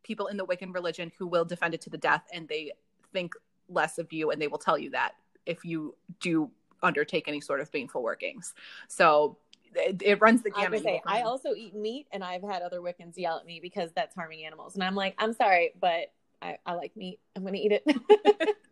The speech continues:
Speaker 1: And I do not eat meat, but I would never tell Tara
Speaker 2: See?
Speaker 1: that she's not allowed to.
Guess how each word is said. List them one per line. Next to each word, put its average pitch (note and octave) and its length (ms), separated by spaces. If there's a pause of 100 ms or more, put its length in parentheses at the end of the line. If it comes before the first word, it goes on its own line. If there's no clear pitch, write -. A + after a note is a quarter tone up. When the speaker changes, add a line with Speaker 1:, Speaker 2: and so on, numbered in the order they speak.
(1400)
Speaker 1:
And A3 140
I A#3+ 140
do C#4+ 200
not C4+ 260
eat A3+ 160
meat, F#3+ 140
but F3 100
I F3+ 80
would F3 120
never G3 200
tell G#3+ 180
Tara C4+ 220
Speaker 2:
See? - 60
Speaker 1:
that - 100
she's G3+ 120
not G#3 140
allowed A3+ 240
to. G3 300